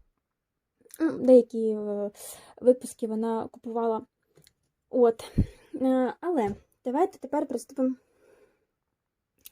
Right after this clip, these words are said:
Покажу, що замовлення. А хочу я почати з цього.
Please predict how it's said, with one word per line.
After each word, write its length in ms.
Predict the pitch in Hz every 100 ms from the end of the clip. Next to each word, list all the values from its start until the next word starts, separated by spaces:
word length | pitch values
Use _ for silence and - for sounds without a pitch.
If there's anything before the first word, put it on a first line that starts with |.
| _
Покажу, 840 | 247 247 233 240 277 277 277 269 262
що 320 | - 233 233
замовлення. 640 | 247 269 403 403 208 226 - _ _ - - - - - - - -
А 80 |
хочу 300 | 226 330 415
я 80 | 226
почати 760 | 208 208 269 311 - 262 269 269 _ - _ _ _ _ _ _ _ _ _ _ - _ _ _ _ _ _ _ _ _ _ -
з 140 | -
цього. 240 | - 101